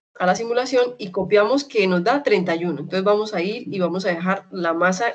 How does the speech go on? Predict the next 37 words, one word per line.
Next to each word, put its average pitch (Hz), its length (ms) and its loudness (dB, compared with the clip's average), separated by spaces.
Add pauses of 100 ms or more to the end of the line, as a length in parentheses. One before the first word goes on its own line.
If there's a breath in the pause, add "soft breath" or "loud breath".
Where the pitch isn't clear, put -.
del 208 180 2
recipiente 233 540 -2
en 226 60 -6
treinta 180 300 0
y 151 120 -6
uno. 143 140 -8 (340 soft breath)
Entonces - 260 0
la 208 120 4
masa 240 360 2
del 240 120 4
recipiente 233 760 -2
es 190 100 -8
treinta 196 320 0
y 170 120 2
un 170 80 2
gramos. - 480 -4 (240)
Listo, 262 300 0
muy 208 180 4
bien. 185 180 0 (720 loud breath)
Entonces 262 400 6
me 254 120 6
devuelvo. 190 520 4 (800)
Vamos 269 480 4
a 226 100 2
ir, 233 320 0 (400)
¿cómo 262 240 2
salgo? 320 520 0
Salgo 190 320 -2
de 208 80 2
acá. - 300 -4 (320 soft breath)
Entonces - 180 -4
me 262 100 0
dice, 262 360 -2
ojo, 233 380 0
coloque 202 560 0
el 262 220 2
pignómetro 240 800 -2